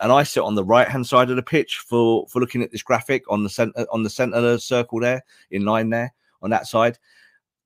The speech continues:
I could see that Cristiano wasn't doing the striker work. He was kind of on Mason Greenwood's toes quite a lot.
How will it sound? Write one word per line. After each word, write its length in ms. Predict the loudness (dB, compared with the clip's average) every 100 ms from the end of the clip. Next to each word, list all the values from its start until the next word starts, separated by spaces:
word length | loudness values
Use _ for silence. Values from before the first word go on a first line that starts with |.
| _
I 160 | 6 8
could 200 | 6 2
see 500 | 4 4 4 2 -2
that 160 | -6 -2
Cristiano 800 | -2 2 4 6 4 2 0 -2 _ _
wasn't 480 | 4 4 4 -2 4
doing 320 | 6 6 4
the 80 | 0
striker 420 | 2 4 4 0
work. 300 | -6 -6 -6
He 120 | -4
was 140 | -2 -2
kind 380 | 2 2 4
of 120 | 0 2
on 200 | 4 6
Mason 340 | 4 2 0 -2
Greenwood's 380 | 2 2 0 0
toes 300 | 2 2 0
quite 240 | -4 -4
a 40 |
lot. 220 | -8 -10